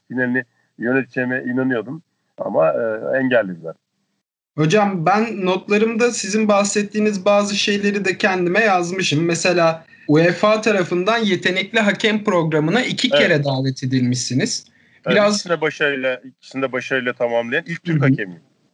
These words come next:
Speaker 2: Peki bu program tam olarak nasıl bir program ve günümüzde de uygulanıyor mu hocam? Yani günümüzdeki
Speaker 1: Öyle.
Speaker 2: hakemlerin yeterliliği çok tartışılıyor. Bence gerçekten hakem hatalarından ziyade formsuz bir,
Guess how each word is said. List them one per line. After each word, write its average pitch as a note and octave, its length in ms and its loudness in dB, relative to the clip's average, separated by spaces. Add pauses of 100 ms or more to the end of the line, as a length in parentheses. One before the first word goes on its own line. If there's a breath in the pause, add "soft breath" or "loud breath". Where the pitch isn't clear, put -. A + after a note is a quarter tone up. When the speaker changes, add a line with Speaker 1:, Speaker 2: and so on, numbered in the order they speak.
(160)
Speaker 2:
Peki A#3+ 300 0
bu C4+ 140 -2
program C4 480 2
tam C#4 180 2
olarak C4 500 0
nasıl C4+ 360 -2
bir C#4+ 140 -2
program G#3 460 2
ve G#3+ 60 2
günümüzde G#3 640 2
de A#3+ 40 0
uygulanıyor G#3+ 580 2
mu A#3 140 4
hocam? C3 320 2
Yani C3 240 4
günümüzdeki E3+ 680 4
Speaker 1:
Öyle. C3+ 200 -2 (320)
Speaker 2:
hakemlerin G#3+ 840 0 (100)
yeterliliği G3+ 760 2
çok C4 280 -2
tartışılıyor. E3 800 -2
Bence F#3 560 0
gerçekten F3 720 -2 (280)
hakem G3+ 420 0
hatalarından F3+ 840 0
ziyade D#3+ 420 0
formsuz F#3 720 -2
bir, E3 240 -2